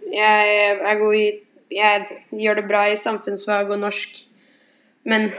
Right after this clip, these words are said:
ikke så veldig mye i matte og logiske tenkespørsmål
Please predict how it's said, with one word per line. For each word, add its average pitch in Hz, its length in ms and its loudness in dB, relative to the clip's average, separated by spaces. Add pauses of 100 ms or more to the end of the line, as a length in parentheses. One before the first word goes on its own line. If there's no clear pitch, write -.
(220)
ikke 220 240 -4
så 226 160 -4
veldig 214 160 0
mye 208 240 0
i 202 80 -2
matte 214 460 -4 (340)
og 202 380 2 (460)
logiske 208 520 -2
tenkespørsmål 196 1040 -2